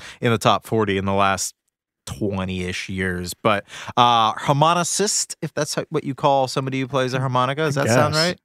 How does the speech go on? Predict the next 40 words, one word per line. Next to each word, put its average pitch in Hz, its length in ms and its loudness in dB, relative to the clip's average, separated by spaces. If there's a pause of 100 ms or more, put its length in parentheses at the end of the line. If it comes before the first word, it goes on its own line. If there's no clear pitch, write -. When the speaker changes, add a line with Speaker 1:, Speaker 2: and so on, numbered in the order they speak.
Speaker 2:
Yeah. 120 320 2 (640)
Speaker 1:
Harmonicist 160 800 2
Judd 151 380 2
Lander 127 580 -2 (280)
can 131 160 2
lay 123 140 4
claim 127 340 0
on 117 180 0
playing 131 460 -2 (200)
two 220 340 0
harmonica 127 420 0
solos 104 500 2
on 95 140 -8
top 107 260 0
forty 101 260 -2
hits 95 300 -6
in 104 60 -4
the 98 100 -4
last 98 280 -6
twenty-five, 98 680 -6 (340)
probably 107 180 -2
thirty 98 300 0
years 87 260 -6
at 92 100 -10
this 98 140 -6
point. 92 380 -6 (140)
But 143 180 4
yes, 139 360 2
Judd 151 240 4
Lander 143 400 2
played 127 280 2
the 117 80 2
harmonica 120 340 0
solo 113 400 2
on 135 180 0
both 120 200 2
Say 180 180 0
You'll 170 120 2
Be 147 140 0
There 135 380 0